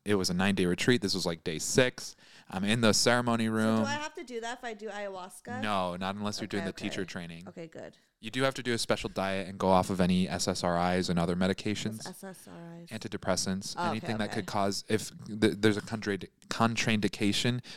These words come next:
Speaker 1: between ayahuasca and certain medications that could cause you to have serotonin syndrome.
Speaker 2: Oh, shit.
Speaker 1: Where your, like, brain gets fucked up.
Speaker 2: Oh, okay,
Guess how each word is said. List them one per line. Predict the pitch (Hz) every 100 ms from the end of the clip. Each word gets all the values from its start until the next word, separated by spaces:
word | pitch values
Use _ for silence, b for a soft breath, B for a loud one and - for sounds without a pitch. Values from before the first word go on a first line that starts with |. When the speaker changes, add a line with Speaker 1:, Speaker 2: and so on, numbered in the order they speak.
| -
Speaker 1:
between | 107 117 104
ayahuasca | 92 95 87 90 -
and | 95 90
certain | - 87
medications | 90 82 - 90 - 98
that | 87
could | - 90
cause | - 85
you | 90
to |
have | 87
serotonin | - 95 85 - 95 87 95
syndrome. | - 110 113 123 135 b b b 160
Speaker 2:
Oh, | 156 160 151
shit. | - -
Speaker 1:
Where | 92 92
your, | 90 90
like, | 85 82 -
brain | - 85 85 87 90
gets | 82 - - -
fucked | 80 73 -
up. | 82 85 - _ _ -
Speaker 2:
Oh, | 170 156
okay, | 151